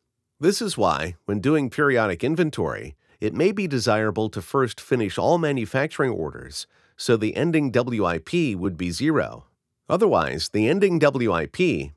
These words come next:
must be calculated manually by looking up all incurred costs for the unfinished production,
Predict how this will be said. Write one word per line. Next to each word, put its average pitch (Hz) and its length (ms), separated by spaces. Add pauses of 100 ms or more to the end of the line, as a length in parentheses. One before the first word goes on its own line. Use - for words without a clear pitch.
must 156 260
be 180 120
calculated 127 640
manually 98 720 (300)
by 95 120
looking 147 360
up 113 220
all 156 240
incurred 120 420
costs 117 600
for 113 160
the 101 120
unfinished 110 560
production, 92 600